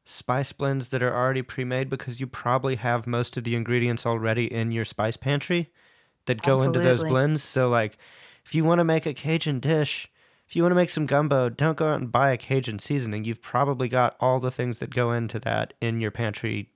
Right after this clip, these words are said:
Speaker 1: dry stock already.
Speaker 2: For sure. And it's a great opportunity, too, to adjust it to your liking. You know, if you are on a low sodium diet, or if you don't like a lot of spice, like at my house growing up,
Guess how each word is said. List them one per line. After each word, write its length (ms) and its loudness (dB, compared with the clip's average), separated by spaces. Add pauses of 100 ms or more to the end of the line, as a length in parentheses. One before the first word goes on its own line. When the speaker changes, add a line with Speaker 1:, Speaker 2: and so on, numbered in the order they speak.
(240)
Speaker 1:
dry 180 2
stock 360 -2
already. 460 -2 (640)
Speaker 2:
For 140 -4
sure. 520 4
And 160 6
it's 160 2
a 20 4
great 240 2
opportunity, 720 2
too, 540 6 (180)
to 220 4
adjust 380 4
it 140 2
to 120 0
your 140 4
liking. 600 4
You 80 6
know, 220 6
if 280 2
you 260 6
are 480 6 (460)
on 180 6
a 60 6
low 240 6
sodium 480 8
diet, 640 6
or 600 4
if 160 -4
you 60 0
don't 220 4
like 200 2
a 60 6
lot 220 6
of 80 -2
spice, 520 2
like 160 0
at 80 0
my 160 4
house 280 4
growing 340 6
up, 320 6